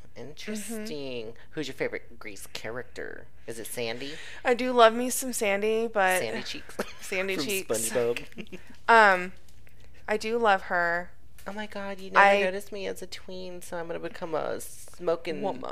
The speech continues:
Speaker 2: slut.
Speaker 1: That's the only thing I don't like, is that I felt like she had
Speaker 2: To
Speaker 1: changed
Speaker 2: change
Speaker 1: herself
Speaker 2: herself to
Speaker 1: for
Speaker 2: get
Speaker 1: a
Speaker 2: a
Speaker 1: man.
Speaker 2: guy. And then
Speaker 1: But
Speaker 2: they
Speaker 1: at the
Speaker 2: floated
Speaker 1: same
Speaker 2: away
Speaker 1: time,
Speaker 2: on a car.
Speaker 1: the man did do the same thing. He tried to change himself for her. Um,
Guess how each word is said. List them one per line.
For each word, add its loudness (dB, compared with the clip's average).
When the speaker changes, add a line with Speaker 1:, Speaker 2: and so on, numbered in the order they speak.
Speaker 2:
slut. 2
Speaker 1:
That's 2
the 0
only 4
thing -2
I 2
don't 0
like, 2
is -4
that 0
I -2
felt -4
like -6
she -8
had -6
Speaker 2:
To -6
Speaker 1:
changed 0
Speaker 2:
change 0
Speaker 1:
herself 0
Speaker 2:
herself -12
to -8
Speaker 1:
for -2
Speaker 2:
get 0
Speaker 1:
a 0
Speaker 2:
a -6
Speaker 1:
man. -4
Speaker 2:
guy. 0
And 2
then 6
Speaker 1:
But 12
Speaker 2:
they 10
Speaker 1:
at 2
the 4
Speaker 2:
floated 6
Speaker 1:
same 10
Speaker 2:
away 2
Speaker 1:
time, 8
Speaker 2:
on 0
a -2
car. -8
Speaker 1:
the 2
man 2
did -2
do -2
the -2
same -2
thing. -6
He -8
tried -4
to -6
change -6
himself -6
for -6
her. -4
Um, 0